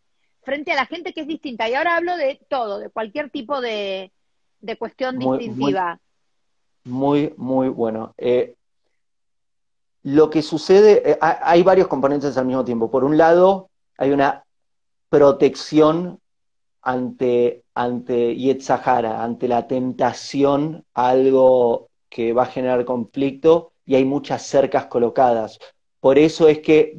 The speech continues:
Speaker 2: mirá qué interesante, que el judaísmo está, el judío está desde antes que los persas, antes que los babilónicos,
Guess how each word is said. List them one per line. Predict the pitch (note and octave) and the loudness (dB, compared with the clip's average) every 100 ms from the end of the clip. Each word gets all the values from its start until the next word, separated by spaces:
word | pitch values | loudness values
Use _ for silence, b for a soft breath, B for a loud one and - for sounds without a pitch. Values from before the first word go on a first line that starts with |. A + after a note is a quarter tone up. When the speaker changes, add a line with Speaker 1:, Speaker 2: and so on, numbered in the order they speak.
| C3 - | -18 -8
Speaker 2:
mirá | C3 C3+ C#3 | -2 0 0
qué | |
interesante, | C#3+ C3+ C3 - C#3+ A#2+ A#2 | 0 -2 -2 0 0 0 -6
que | - B2 | -4 -4
el | A#2+ | -4
judaísmo | A#2+ C3 B2+ D3 D#3+ E3 - | -2 0 2 0 0 -2 -4
está, | - A#2 - C3+ C#3 D3+ _ _ _ | -8 -14 0 2 2 0 _ _ _
el | - A#2+ | -10 -6
judío | C3 C3 D#3+ | -2 2 2
está | D#3+ D3 C#3 | 2 2 2
desde | C#3 B2 B2 A#2+ A2+ _ _ _ _ - | 2 2 2 2 -2 _ _ _ _ 0
antes | C#3 D3 D3 C3+ | 0 0 0 -2
que | - B2+ A#2+ A#2 | -2 -2 0 -2
los | A2+ | -2
persas, | - D3+ D3 - D3+ - | 2 2 2 0 -2 -2
antes | B2+ B2+ | -4 -4
que | B2 | -4
los | A#2 | -2
babilónicos, | A#2+ B2 C#3+ D3 D3 C#3 D3+ D3+ - | -2 0 2 2 0 2 2 2 -6